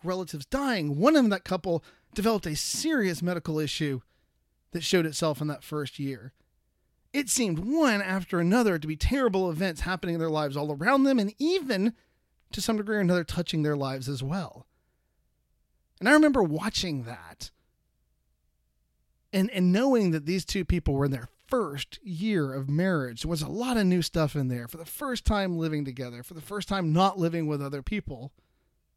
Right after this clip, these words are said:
their parents or people in their life that were important to them.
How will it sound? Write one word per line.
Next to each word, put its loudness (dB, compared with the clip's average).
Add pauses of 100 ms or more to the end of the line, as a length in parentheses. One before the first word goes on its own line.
(120)
their -8
parents -4
or -8
people -4
in -4
their -4
life -6
that -8
were -8
important -8
to -10
them. -12